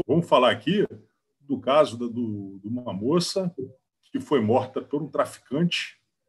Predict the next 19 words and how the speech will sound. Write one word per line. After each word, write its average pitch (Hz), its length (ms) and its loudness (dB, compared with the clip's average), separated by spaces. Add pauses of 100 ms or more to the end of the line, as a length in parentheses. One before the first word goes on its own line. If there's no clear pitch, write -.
lá 104 100 0
da 113 100 2
favela 110 380 -2
Kelson, 139 540 -2
no 104 80 -10
Rio 107 160 -6
de 101 80 -8
Janeiro, 110 560 -2 (1500)
que - 80 -10
tava, 113 340 2
que - 120 -10
era 110 120 2
namorada 120 560 4
de 101 120 -10
um 98 100 -10
traficante, 160 800 -4 (160)
que - 60 -18
foi 110 220 -6
se-, - 280 -6